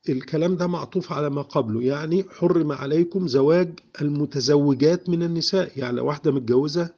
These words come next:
ما ينفعش إن أنا أتجوزها تاني إلا لو طلقت أو جوزها مات. "إلا ما ملكت أيمانكم"، يعني دي في حالة بقى السبي، طبعًا انتهى الوقت الموضوع ده،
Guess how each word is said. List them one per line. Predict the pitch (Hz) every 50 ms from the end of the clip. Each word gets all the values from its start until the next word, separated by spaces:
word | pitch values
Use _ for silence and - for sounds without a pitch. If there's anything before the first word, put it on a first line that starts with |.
| _ -
ما | 127
ينفعش | 127 123 113 - 143 143 147 - -
إن | 131 123
أنا | 131 143 156 160 151 - _ - - - - _ _ _ -
أتجوزها | 127 117 117 113 139 160 170 165 175 185 175 131 120 131
تاني | - 170 170 165 135 107 107 - _ _ _ _ _ _ -
إلا | 240 226 - - 139 131 143 139
لو | 135 139 135 135 135 131
طلقت | - - 131 123 160 180 - 156 135 -
أو | - 123
جوزها | 120 139 156 147 151 139
مات. | 147 160 160 143 104 - - - _ _ _ _ _ _ _ _ _ _ _ _ _ _ _ _ _ _ _ _ _ _ _ _ _ _ _ _ _ _ _ _ -
"إلا | 208 214 214 202 196 190 190 185 180
ما | 170 165 165 160
ملكت | 165 175 190 190 185 165 - 170 -
أيمانكم"، | - 170 151 151 156 160 156 165 196 196 - 196 190
يعني | 185 175 156 156 156 156 156 170
دي | - - - - 165 175 180 175 180 - - -
في | - - 151
حالة | - - 185 185 185
بقى | 147 135 175 180
السبي، | 135 - - - 185 170 147 123 117 113 117 - - - - _ _ - 330 311 _
طبعًا | - 170 156 147 143 139 147
انتهى | 135 127 - 170 156 147
الوقت | 143 131 143 - - - -
الموضوع | 131 131 127 135 135 123 - 139 135 143
ده، | 151 170 180